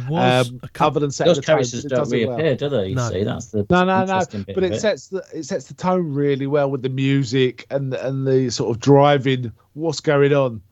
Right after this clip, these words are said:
Speaker 2: uh, and then the f-, you know, we get the credit sequence, but it has no bearing. But it sets up the mood quite well. But then it's all about just Quatermass knowing about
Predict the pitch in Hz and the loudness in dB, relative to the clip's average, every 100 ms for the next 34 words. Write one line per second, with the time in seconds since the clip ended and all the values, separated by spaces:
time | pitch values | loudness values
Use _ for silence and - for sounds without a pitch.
0 | _ 131 131 113 135 135 131 - _ 151 | _ -6 -4 -4 -4 -6 -6 -10 _ -4
1 | 131 107 107 _ _ - 120 110 110 160 | -2 -2 -6 _ _ -10 -8 -4 0 2
2 | 113 - 104 104 92 - - - 135 139 | 2 -4 -6 -8 -14 -16 -20 0 4 4
3 | 156 190 156 156 143 123 113 175 151 185 | 4 2 4 4 4 2 0 0 2 0
4 | 123 147 143 147 156 127 - 127 107 135 | 0 -4 -4 -4 -2 -4 -4 -6 -2 -2
5 | 120 107 107 - _ 131 131 156 151 120 | -2 -4 -6 -14 _ -2 2 2 0 -2
6 | 160 147 147 143 135 117 151 - - 151 | -2 2 2 2 -2 -2 -4 -4 -6 0
7 | 175 196 180 202 214 220 208 202 202 202 | 2 2 -2 -4 -4 -4 -4 -4 -2 -2
8 | 196 | -2